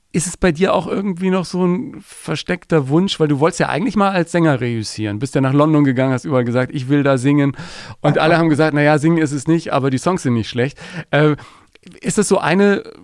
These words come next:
von den, in Anführungsstrichen, Niederlagen, von denen man immer wieder hört, die einen Menschen auf eine ganz andere Spur bringen und dann vielleicht noch viel erfolgreicher machen,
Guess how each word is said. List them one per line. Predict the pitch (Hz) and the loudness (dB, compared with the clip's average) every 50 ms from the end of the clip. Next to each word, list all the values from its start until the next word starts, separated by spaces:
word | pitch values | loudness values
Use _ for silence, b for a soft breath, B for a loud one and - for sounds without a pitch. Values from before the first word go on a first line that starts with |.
| 127 202 | -20 -12
von | - - 165 160 139 | -4 0 0 0 2
den, | 156 165 170 175 | 4 4 4 4
in | 175 151 | 2 0
Anführungsstrichen, | 143 175 190 - 208 180 175 160 - - 170 170 - 156 143 127 | 0 0 0 2 4 2 2 2 0 -2 -2 -2 2 2 2 4
Niederlagen, | 135 165 220 240 233 160 131 120 113 113 131 143 175 175 185 - | 4 4 4 4 4 2 2 2 0 0 0 -2 -2 -4 -4 -4
von | - 160 156 | -2 0 2
denen | 156 165 165 | 2 2 2
man | 160 156 160 | 2 0 0
immer | - 151 160 156 | 0 0 0 0
wieder | 151 156 156 156 143 | 0 0 0 0 2
hört, | 135 139 151 165 160 - | 2 0 -2 -2 -4 -4
die | 160 | -2
einen | 156 151 139 127 | 0 0 0 0
Menschen | 113 113 127 165 - - - 180 180 - | 0 -2 -4 -6 -8 -6 -6 -6 -6 -6
auf | - - 160 143 - | -6 -6 -8 -6 -4
eine | 160 139 | -4 -2
ganz | 135 143 160 156 | -2 -2 -4 -4
andere | - 147 131 120 123 113 | -4 -4 -4 -4 -4 -6
Spur | - - _ - 151 170 185 175 | -8 -10 _ -4 -2 -2 -2 -2
bringen | 180 165 185 180 175 170 | -4 -4 -4 -2 -2 -2
und | 165 - 139 135 - | -2 -4 -6 -4 -4
dann | 135 143 143 | -4 -4 -6
vielleicht | - 147 143 139 131 | -6 -8 -8 -8 -6
noch | - 131 127 | -8 -8 -8
viel | - - - 240 240 | -8 -8 -6 -4 -4
erfolgreicher | 208 160 - 170 160 151 - 131 120 110 117 113 | -4 -4 0 0 0 0 0 -2 -4 -2 -2 -4
machen, | 113 113 117 139 143 | -4 -4 -4 -4 -6